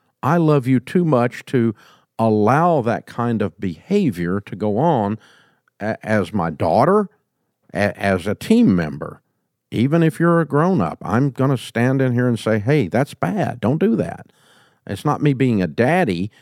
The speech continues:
That's just me being a loving friend that says, "I'm not gonna participate in things that are not good for you." And that's your brother. So he's swearing, he's out drinking, he's carrying on,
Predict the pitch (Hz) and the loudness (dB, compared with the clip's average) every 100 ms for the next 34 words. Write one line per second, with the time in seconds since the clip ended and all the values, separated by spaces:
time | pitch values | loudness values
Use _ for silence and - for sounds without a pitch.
0 | _ - 151 - 151 104 113 92 110 101 | _ -4 -2 -2 -2 0 0 0 0 -2
1 | 82 80 92 110 123 117 120 - _ _ | -4 -2 0 0 0 0 -2 -8 _ _
2 | _ - - 143 151 85 - - _ _ | _ -8 0 2 2 -2 -10 -20 _ _
3 | _ - 95 - 101 - 101 107 113 104 | _ -6 -4 -2 -2 -2 -2 0 0 -2
4 | 127 110 113 139 - - 110 101 - - | -4 -4 -6 -6 -6 -4 -2 0 -4 -6
5 | 101 98 110 104 - 98 95 98 - 101 | -4 -2 0 0 0 -2 0 -2 -2 -4
6 | 95 - 90 76 85 78 - _ _ _ | -4 -4 -6 -2 -2 -2 -6 _ _ _
7 | _ _ - 95 156 - 92 107 123 87 | _ _ -6 -2 -2 -2 -2 0 0 0
8 | 80 - 98 120 104 - 117 113 123 123 | -6 -6 -4 -2 -4 -8 -2 0 2 2
9 | 113 85 101 69 92 117 117 120 90 - | 0 -2 -2 -2 -2 -2 0 -2 -4 -4
10 | - 113 113 113 110 107 | -2 0 0 2 0 0